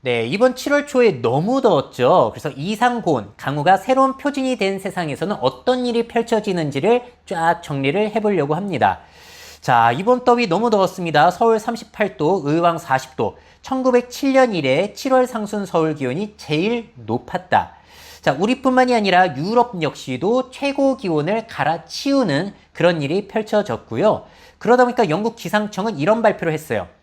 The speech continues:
이상 고온과 강우가 이제는 새로운 표준, 새로운 정상 상태로 자리를 잡는다는 겁니다. 앞으로 계속 겪게 될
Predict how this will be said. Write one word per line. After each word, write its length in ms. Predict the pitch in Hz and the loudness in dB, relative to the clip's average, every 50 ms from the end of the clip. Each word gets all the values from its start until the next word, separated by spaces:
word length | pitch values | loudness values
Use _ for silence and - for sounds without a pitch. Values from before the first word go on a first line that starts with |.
| _ _ _ _ _ | _ _ _ _ _
이상 460 | 147 151 190 208 208 233 226 220 214 | -10 -8 -6 -4 -2 0 0 0 -2
고온과 440 | 180 160 143 131 123 120 135 131 - | -4 -2 -2 -2 -2 0 0 0 0
강우가 360 | - 123 113 110 107 104 160 | -2 -6 -6 -4 -2 0 0
이제는 420 | 175 127 110 - 117 156 214 247 - - - _ _ _ | 0 0 -2 -4 -4 -4 -4 -4 -6 -10 -18 _ _ _
새로운 540 | _ - - 254 247 247 247 254 269 262 262 - - | _ -4 -2 0 2 2 2 2 0 -2 -4 -10 -10
표준, 420 | - - 294 285 208 151 104 - - _ _ _ | -6 -4 -2 0 0 -2 -2 -4 -10 _ _ _
새로운 440 | - - 254 254 247 247 254 247 - | -4 -2 0 2 2 2 0 -2 -6
정상 500 | - - 143 156 170 170 202 214 214 208 | -6 -6 -6 -4 -2 -2 -2 -2 -2 -4
상태로 560 | 196 170 147 139 - - 110 120 165 202 202 | -6 -8 -10 -10 -8 -6 -4 -4 -4 -6 -6
자리를 480 | - - 123 113 120 117 143 185 180 | -6 -6 -4 -4 -4 -4 -4 -6 -6
잡는다는 540 | - - 131 131 151 185 202 190 175 156 156 | -8 -8 -8 -6 -4 -4 0 0 0 0 -2
겁니다. 320 | 135 117 110 104 101 95 - - - - - | -4 -6 -4 -4 -4 -4 -4 -8 -18 -10 -6
앞으로 340 | - 175 - - 233 233 233 | -6 -4 -4 -4 -4 -6 -4
계속 880 | - 214 220 233 247 254 254 254 254 254 254 254 254 254 254 - - - _ _ | -4 -4 -2 0 0 2 2 4 4 4 2 2 2 0 -2 -2 -4 -14 _ _
겪게 360 | - 170 160 - - 180 165 | -8 -8 -8 -6 -6 -6 -4
될 300 | 160 185 208 226 233 - | -4 -4 -4 -6 -6 -10